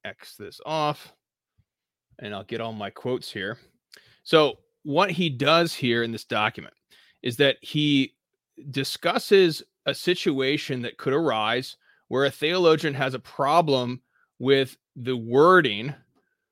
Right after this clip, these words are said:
of a magisterial text. So he says here in paragraph twenty-four, "It can happen that a theologian may, according to the case,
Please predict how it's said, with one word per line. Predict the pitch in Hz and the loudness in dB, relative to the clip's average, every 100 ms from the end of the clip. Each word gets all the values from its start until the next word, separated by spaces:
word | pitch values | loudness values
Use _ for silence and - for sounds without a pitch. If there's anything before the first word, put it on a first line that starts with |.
| _ _ | _ _
of | 127 135 139 139 131 | 0 4 4 2 -4
a | 147 | -8
magisterial | 135 131 139 143 - 117 120 127 | -6 -6 -6 -8 -10 -8 -6 -6
text. | - 214 - - - _ _ _ _ _ _ _ | 0 -2 -2 -10 -12 _ _ _ _ _ _ _
So | - 151 | -2 2
he | 156 | 2
says | 139 175 170 | 2 2 2
here | 170 160 | 2 0
in | 139 | 0
paragraph | - 147 139 127 | -2 -2 0 -2
twenty-four, | - 143 135 120 - 143 98 76 _ _ _ _ - _ | -4 -8 -6 -8 -2 -2 -2 -6 _ _ _ _ -20 _
"It | 160 - | -6 -4
can | - 233 254 | 2 4 4
happen | 170 160 135 104 113 175 - - - _ 120 | 4 4 2 -4 -6 -8 -10 -20 -20 _ 2
that | 156 160 | 4 4
a | 139 | 0
theologian | - 202 214 156 151 143 131 123 | 2 4 6 6 4 2 -2 0
may, | 185 139 117 127 135 | 2 2 0 -2 -8
according | - 156 170 175 | -6 -2 -2 -4
to | 151 | -8
the | 131 120 | -10 -10
case, | - 220 123 147 - | -2 0 0 -4 -10